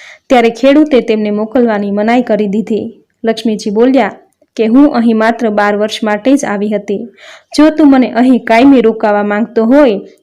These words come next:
તો હું કહું તેમ કરજે. કાલે તેરસ છે, તું ઘરને સ્વચ્છ કરી મારી પૂજા કરજે અને પછી ઘરના ઉંબરા પર દીવાની જ્યોત દક્ષિણ દિશામાં રહે એ રીતે પ્રગટાવજે.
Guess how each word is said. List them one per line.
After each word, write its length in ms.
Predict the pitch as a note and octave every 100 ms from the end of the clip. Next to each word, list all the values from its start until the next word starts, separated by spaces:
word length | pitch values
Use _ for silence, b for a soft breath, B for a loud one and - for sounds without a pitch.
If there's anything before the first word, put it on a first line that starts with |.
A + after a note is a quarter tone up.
| _ -
તો 100 | A3
હું 180 | G#3+
કહું 360 | G#3 A3+ C#4+ C4
તેમ 180 | G#3+ G#3
કરજે. 560 | A3+ A#3+ C4 B3 G3+ A3+ B B B
કાલે 260 | - A3 G#3+
તેરસ 480 | G#3+ A#3 D4 D4 -
છે, 340 | A#3 G3+ A3 _ -
તું 100 | A#3+
ઘરને 340 | - C4 C#4 A3+
સ્વચ્છ 380 | A#3 A3+ A3
કરી 360 | A3+ B3 C#4 B3
મારી 260 | G#3+ G#3 G3+
પૂજા 360 | A3+ A3+ D4
કરજે 680 | B3+ A3+ - G#3 A3 B3 - B B B A#3+
અને 140 | A#3+
પછી 300 | B3+ C4 B3
ઘરના 380 | - B3+ D4+ D4+
ઉંબરા 340 | A3+ A#3+ C4
પર 200 | C4+ A#3
દીવાની 480 | G3+ A3+ A3 G#3+ G#3+
જ્યોત 400 | G#3 B3+ C#4 B3+
દક્ષિણ 440 | G#3 A#3+ - C#4
દિશામાં 460 | A3 A3 A3 G#3 G#3
રહે 260 | B3+ B3+ G#3+
એ 160 | G#3+
રીતે 240 | G#3+ G3+ G#3
પ્રગટાવજે. 720 | G#3+ G#3 C#4+ C4 A3 G#3+